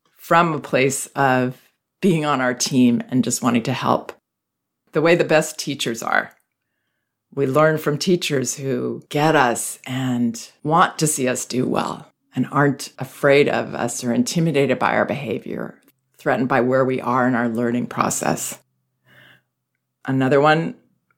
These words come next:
maybe we have a son who seems obsessed with aggressive play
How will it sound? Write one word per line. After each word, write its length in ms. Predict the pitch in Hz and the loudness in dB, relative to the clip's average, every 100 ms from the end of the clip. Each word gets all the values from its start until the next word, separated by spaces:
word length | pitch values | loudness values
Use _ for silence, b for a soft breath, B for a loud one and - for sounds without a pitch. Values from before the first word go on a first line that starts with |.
| _ - | _ -6
maybe 200 | 139 135 | -2 2
we 140 | 139 | 0
have 340 | 143 135 113 - | 2 0 0 -12
a 100 | - - _ | -18 -18 _
son 500 | - - 190 190 180 | -12 0 4 4 2
who 180 | 175 147 | -2 -4
seems 420 | - 127 120 - | -2 0 0 -2
obsessed 580 | - - - 180 175 - | -12 -8 -4 -2 -4 -4
with 180 | 147 143 | -4 -4
aggressive 540 | 120 147 135 135 127 | -4 -2 -2 -2 -8
play 600 | - 147 156 196 262 - | -8 -2 2 4 2 -4